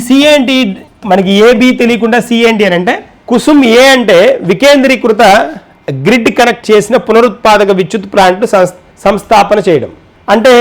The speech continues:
వికేంద్రీకృత గ్రిడ్ కనెక్ట్ అంటే ఎక్కడో డిస్కామ్ ఉంటుంది, ఆ డిస్కామ్కి ఈ పర్టికులర్ మనకి మనం వాడే, మనం ఎలక్ట్రిసిటీ వాడుతున్నాం కదా, దాన్ని కనెక్ట్ చేయడం, దాన్ని కనెక్ట్ చేయడం అనమాట. So తర్వాత ఏమవుతుంది, దాన్ని కనెక్ట్ చేయడం ఏ అవుతుంది.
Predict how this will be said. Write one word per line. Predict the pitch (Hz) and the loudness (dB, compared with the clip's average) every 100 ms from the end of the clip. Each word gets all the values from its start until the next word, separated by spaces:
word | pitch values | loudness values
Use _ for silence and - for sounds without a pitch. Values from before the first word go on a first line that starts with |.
| 226 | 2
వికేంద్రీకృత | 208 285 285 269 269 254 214 220 180 - - 147 | 0 2 2 2 0 -2 -2 -4 -6 -16 -12 -4
గ్రిడ్ | 151 196 - | -2 -2 0
కనెక్ట్ | 233 226 214 | 0 0 0
అంటే | 190 240 220 269 - _ - 196 | 0 2 2 0 -4 _ -2 0
ఎక్కడో | 226 269 226 | 2 2 2
డిస్కామ్ | 220 - 285 254 | 0 0 0 0
ఉంటుంది, | 185 151 139 135 147 208 | 0 -2 -4 -6 -4 -2
ఆ | 226 | 0
డిస్కామ్కి | 196 - 262 269 254 226 220 269 381 220 | -2 -2 0 0 0 -2 -2 -4 -6 -4
ఈ | 208 | -2
పర్టికులర్ | 214 202 254 233 220 | -2 0 0 2 0
మనకి | 208 202 185 226 - _ - | 0 0 0 -2 -10 _ -2
మనం | 185 220 202 | 0 0 2
వాడే, | 208 240 214 269 - _ _ _ - | 2 2 0 -2 -8 _ _ _ -2
మనం | 190 208 | 0 2
ఎలక్ట్రిసిటీ | 208 208 226 247 | 0 -2 -2 0
వాడుతున్నాం | 233 226 226 220 | 0 0 -2 -4
కదా, | 220 339 - _ _ - 147 185 | -2 -6 -10 _ _ -14 -2 0
దాన్ని | 240 277 - | 2 0 0
కనెక్ట్ | 233 226 185 | -2 -2 -2
చేయడం, | 127 92 - _ 143 | -2 -6 -18 _ -4
దాన్ని | 190 233 269 | 0 0 0
కనెక్ట్ | 240 247 - | -2 -2 -2
చేయడం | 208 147 120 | 0 0 -4
అనమాట. | 110 107 - _ _ | -8 -14 -20 _ _
So | - 277 254 | 0 0 2
తర్వాత | 269 285 294 | 2 2 2
ఏమవుతుంది, | 262 247 214 240 | 2 0 -2 0
దాన్ని | 214 220 220 | 0 0 0
కనెక్ట్ | 233 214 | -2 0
చేయడం | 247 240 269 | 2 2 2
ఏ | 190 208 226 202 | 0 2 4 2
అవుతుంది. | 147 135 123 | 0 -6 -6